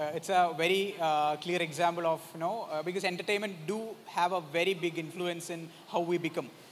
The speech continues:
because that is probably every person spend a lot of time in and is too much involved in it as well when it comes to entertainment. Because, uh, e-, like, as you said earlier, movies has took the shift, but still you will see a hero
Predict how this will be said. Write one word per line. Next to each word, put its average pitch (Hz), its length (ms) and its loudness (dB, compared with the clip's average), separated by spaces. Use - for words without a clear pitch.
because 170 360 2
that 175 200 4
is 190 400 -4
probably 180 480 4
every 175 400 0
person 170 500 -2
spend 175 240 -2
a 170 60 0
lot 165 180 4
of 175 140 -4
time 170 260 2
in 254 160 -6
and 160 320 -4
is 180 120 -4
too 202 160 -4
much 190 160 -4
involved 165 320 0
in 151 100 -4
it 135 60 -6
as 139 160 -8
well 147 120 -4
when 156 140 -6
it 160 80 -10
comes 160 200 -4
to 170 80 -4
entertainment. 143 460 -6
Because, 220 380 -2
uh, 180 420 4
e-, 202 220 2
like, 196 240 0
as 190 140 2
you 247 80 -2
said 240 240 2
earlier, 214 340 4
movies 208 320 -4
has 226 300 -2
took 214 240 -4
the 220 80 2
shift, 220 340 0
but 185 140 0
still 277 440 -4
you 202 140 -2
will 214 120 -2
see 220 380 -4
a 180 80 4
hero 220 600 4